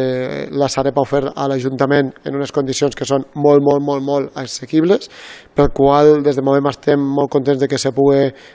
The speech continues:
tirar endavant, ja que en la moció anterior vam demanar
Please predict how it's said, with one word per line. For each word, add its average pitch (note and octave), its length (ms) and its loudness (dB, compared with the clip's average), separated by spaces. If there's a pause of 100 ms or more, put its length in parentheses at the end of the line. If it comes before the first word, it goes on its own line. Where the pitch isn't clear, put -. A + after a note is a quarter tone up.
tirar C#3 240 2
endavant, D3+ 380 2 (340)
ja C#3+ 240 2
que D#3 320 4
en C#3 80 0
la C3+ 80 -2
moció C#3 320 -2
anterior D3+ 400 2 (400)
vam C#3+ 160 0
demanar C#3+ 480 2